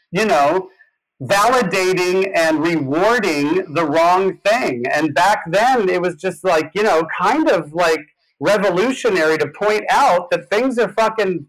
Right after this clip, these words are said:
fucked up and backwards, and you should be careful 'cause you never know who you're dealing with.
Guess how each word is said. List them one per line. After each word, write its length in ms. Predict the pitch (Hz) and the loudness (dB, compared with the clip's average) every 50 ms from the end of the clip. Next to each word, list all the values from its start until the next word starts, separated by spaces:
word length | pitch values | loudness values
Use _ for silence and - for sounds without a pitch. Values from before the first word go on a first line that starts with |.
| _ | _
fucked 280 | - 202 214 208 - - | -2 -2 -2 -2 -2 0
up 220 | 233 254 254 - | 0 0 0 -2
and 160 | - 156 156 139 | -4 -4 -2 0
backwards, 760 | 175 196 233 254 - - 165 156 147 143 151 170 170 - _ _ _ _ _ _ _ _ - | 2 2 2 2 0 0 0 2 2 2 0 -2 -6 -12 _ _ _ _ _ _ _ _ -4
and 120 | 165 170 | -2 0
you 100 | 202 233 | 0 0
should 160 | 226 - 240 190 | -2 -2 -4 -4
be 120 | 220 180 | -4 -4
careful 460 | 160 208 240 294 302 - - 175 175 | -2 0 0 0 0 0 -2 -4 -2
'cause 180 | 170 190 175 165 | -4 -6 -8 -6
you 100 | 190 208 202 | -4 -4 -2
never 280 | 170 147 143 156 214 220 | 0 0 0 0 0 0
know 180 | 185 147 156 170 | 2 0 0 0
who 120 | 165 165 170 | -2 -2 -2
you're 160 | 185 214 220 180 | -2 -2 -2 -2
dealing 400 | 208 233 285 320 320 226 165 147 | -2 -2 -2 0 0 0 0 0
with. 280 | 139 127 117 127 - | -2 -2 -2 -4 -6